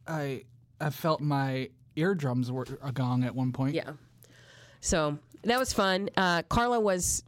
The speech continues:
Speaker 2: handling everything. So Thursday, we needed our badges. Let's talk about this for a second. Thursday, you needed your badges.
Speaker 1: Yeah,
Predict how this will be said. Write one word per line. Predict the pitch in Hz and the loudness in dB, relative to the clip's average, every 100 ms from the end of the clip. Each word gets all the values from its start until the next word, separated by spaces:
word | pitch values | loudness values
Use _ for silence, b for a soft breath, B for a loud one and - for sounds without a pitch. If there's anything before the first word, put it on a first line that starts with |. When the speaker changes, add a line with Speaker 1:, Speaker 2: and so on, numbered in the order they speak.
| - - - - _ - - - | -16 -20 -20 -20 _ -20 -16 -4
Speaker 2:
handling | - 214 208 185 170 | 2 4 4 4 4
everything. | 180 165 143 120 | 4 2 2 0
So | - 170 | 2 0
Thursday, | - 240 269 - 175 | 2 2 2 2 2
we | 160 185 | 2 2
needed | 202 185 | 2 2
our | 151 | 2
badges. | 160 165 175 - - - - _ - | 2 2 0 -2 -2 -6 -10 _ -2
Let's | 180 214 | 0 2
talk | |
about | 180 151 160 | 2 0 0
this | 160 | -2
for | - | 0
a | - | -2
second. | - - - - _ _ - - - - - - - - - B B B B - - - - | 0 -4 -6 -10 _ _ -20 -20 -20 -20 -20 -20 -20 -20 -20 B B B B -20 -20 -14 -2
Thursday, | 220 226 233 | 2 2 2
you | 214 | 4
needed | 208 196 | 4 4
your | 190 | 2
badges. | 165 151 - - - - _ - - _ _ | 2 0 -2 -4 -6 -10 _ -20 -20 _ _
Speaker 1:
Yeah, | 190 185 110 | 0 0 0